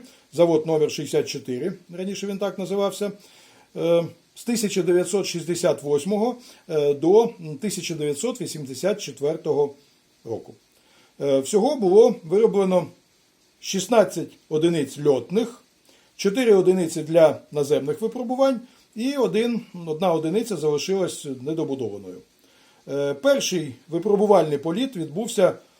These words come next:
тридцять першого грудня тисяча дев'ятсот шістдесят восьмого року. Я фокусую саме на те, що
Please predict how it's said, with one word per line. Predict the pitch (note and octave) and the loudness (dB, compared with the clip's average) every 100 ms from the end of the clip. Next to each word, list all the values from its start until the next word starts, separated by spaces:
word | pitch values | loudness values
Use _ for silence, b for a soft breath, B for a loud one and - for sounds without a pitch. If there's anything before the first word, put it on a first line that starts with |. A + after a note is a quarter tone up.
| b b | b b
тридцять | - A3 C4 - _ - A#3 A#3 _ | -2 0 0 -4 _ -4 -4 -6 _
першого | A3+ G#3 E3+ - D#3 C3+ C#3+ | 6 8 6 2 0 4 2
грудня | A#2 C#3 C#3 B2+ E3 A#3+ B3 b b _ | 2 -2 -2 -2 -2 -2 -4 b b _
тисяча | A3+ A#3 F3 - C#3 | -4 -2 -4 -4 -2
дев'ятсот | C#3 C3+ C3+ B3 F3+ | 0 0 0 -4 -4
шістдесят | E3+ B2+ C3+ G#3 A3+ | -6 -10 -4 -2 -2
восьмого | D3 F3+ F#3 D#3+ | -4 -6 -4 -4
року. | D#3+ B2+ - A2+ - _ _ _ _ _ _ _ _ | -4 -6 -8 -16 -20 _ _ _ _ _ _ _ _
Я | D3+ F3 D3 B - | 4 6 6 B -4
фокусую | F#3 F3+ A3 A#3 G3+ | -2 0 0 2 2
саме | D#3+ G3+ G3 E3+ | 4 4 4 2
на | E3 | 0
те, | D#3+ G3 | 0 -2
що | F3+ E3+ | 0 -4